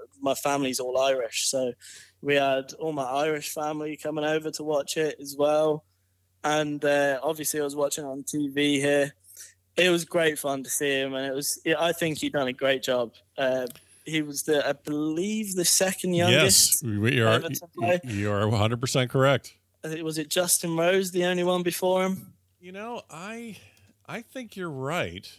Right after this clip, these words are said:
Speaker 2: Um,
Speaker 1: I think it was, and Justin Rose has had such an incredible amateur career in England. That's a pretty big accomplishment to kind of, to kind of get,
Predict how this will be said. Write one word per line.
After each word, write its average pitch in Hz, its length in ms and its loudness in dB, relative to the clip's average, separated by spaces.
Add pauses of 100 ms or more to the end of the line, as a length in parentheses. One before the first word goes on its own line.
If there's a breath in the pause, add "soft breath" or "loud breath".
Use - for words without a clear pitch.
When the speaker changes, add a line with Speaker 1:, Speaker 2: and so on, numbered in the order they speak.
(140)
Speaker 2:
Um, 101 300 -4
Speaker 1:
I 165 100 2
think 208 280 2
it 190 80 2
was, 175 260 4
and 160 160 -8
Justin 180 460 -2
Rose 170 320 0
has 143 140 -8
had 147 240 -2
such 151 400 -2
an 143 60 -8
incredible 135 520 -2
amateur 131 380 -6
career 127 400 0
in 127 80 -4
England. 127 400 -2
That's 131 240 0
a 139 80 -4
pretty 160 520 0 (160)
big 160 220 4
accomplishment 131 960 -4
to 131 160 0
kind 131 380 0
of, 123 360 -2 (800 soft breath)
to 147 120 -4
kind 185 280 2
of 143 200 2
get, 143 320 2